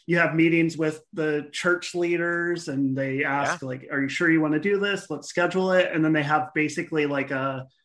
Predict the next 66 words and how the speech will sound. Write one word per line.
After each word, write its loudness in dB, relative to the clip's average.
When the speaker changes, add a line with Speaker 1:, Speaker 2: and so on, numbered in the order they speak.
Speaker 1:
like, 2
a 4
hot 2
tub 2
behind 0
the 2
podium. -2
And 0
so 6
Speaker 2:
Yeah. 6
Speaker 1:
you 4
always 4
see 4
it 4
every 4
time 0
you 0
come -2
in. -6
And 2
Speaker 2:
Sure. 6
Speaker 1:
then, 0
yeah, 2
they'll 0
do -4
the -2
Speaker 2:
Yeah. 6
Speaker 1:
whole -6
thing. -2
And -6
he 4
Speaker 2:
And 0
you're 8
Speaker 1:
joked 8
that 8
he 6
was 6
gonna 4
Speaker 2:
baptized -2
by 2
immersion, -4
right? -4
You're -16
dunked -2
Speaker 1:
Yeah. 0
Speaker 2:
all -2
the -8
way 0
Speaker 1:
Mm-hmm. 2
Speaker 2:
under. -2
Speaker 1:
Yep, -2
dunked -2
all 2
the 2
way 6
under. 4
He 2
joked 0
Speaker 2:
Yeah. 4
Speaker 1:
that -4
he 0
was 0
gonna, 2
he -6
was -4
gonna 0